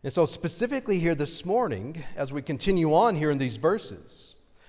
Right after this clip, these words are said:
we will see that God accomplishes His plan in salvation. And we can summarize the plan of salvation by saying that God saves sinners through His Son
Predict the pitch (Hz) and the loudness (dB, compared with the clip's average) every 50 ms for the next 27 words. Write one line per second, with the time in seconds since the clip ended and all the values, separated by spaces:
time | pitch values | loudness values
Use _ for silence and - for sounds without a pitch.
0 | - - 160 202 240 269 247 - - 233 214 196 180 156 139 170 190 220 247 233 | -4 2 2 4 4 2 0 0 -2 2 4 4 2 4 2 4 6 6 6 6
1 | 233 240 - - 196 226 - 190 190 160 - - 175 160 156 147 - - - 160 | 4 2 2 4 4 4 4 2 0 -2 0 0 0 0 0 -2 -6 -8 -10 -10
2 | 147 - - - - 202 226 247 208 143 117 123 139 151 156 - - - - - | -10 -10 -12 -8 -8 -6 -6 -4 -6 -6 -6 -6 -8 -8 -10 -12 -14 -18 -20 -20
3 | - - - - _ _ _ _ - 175 175 170 170 - 208 196 185 180 196 214 | -20 -20 -20 -20 _ _ _ _ -4 -2 -2 0 2 4 4 4 4 4 2 0
4 | 240 208 - - 104 73 71 69 - - - - - - _ - - - - - | 0 -2 -4 -6 -8 -8 -12 -16 -18 -20 -20 -20 -20 -20 _ -20 -20 -20 -20 -20
5 | - _ - 147 165 202 247 - 247 190 - - - 220 254 285 269 240 202 175 | -18 _ -2 2 4 4 4 4 0 0 -2 0 2 2 2 4 2 2 4 6
6 | 165 160 160 160 156 135 - 175 139 - - 208 190 208 247 247 220 160 - - | 6 6 6 4 2 0 -2 -4 -4 0 0 0 2 2 4 4 2 2 2 6
7 | 202 175 160 147 165 165 196 220 - - - 160 143 147 156 165 - 156 147 160 | 6 8 8 8 6 4 4 2 0 -2 -2 0 0 0 0 -2 -6 0 2 2
8 | 156 160 - - - 202 220 240 220 202 180 165 170 165 202 170 - - - - | 2 2 0 6 8 8 8 8 4 2 0 0 -2 -4 -6 -10 -14 -16 -20 -6
9 | - - 180 147 127 120 180 202 220 214 214 220 185 208 - - - - - 196 | -2 0 0 0 2 4 6 8 10 10 8 8 6 2 -2 -2 -4 0 2 4
10 | 202 202 196 202 190 147 - - - 165 - - 214 220 226 190 151 139 143 160 | 6 6 6 6 4 2 -4 -6 -6 -8 -2 0 2 2 2 2 2 2 0 0
11 | 185 180 - - - - - _ - _ _ _ _ _ _ _ - - - 190 | -2 -6 -8 -12 -16 -16 -20 _ -20 _ _ _ _ _ _ _ -14 0 2 4
12 | 240 247 214 220 208 185 - - - - 214 202 180 143 123 127 131 135 135 139 | 4 6 6 6 4 4 2 -2 -4 -4 -2 -2 -2 -2 -4 -4 -4 -6 -6 -8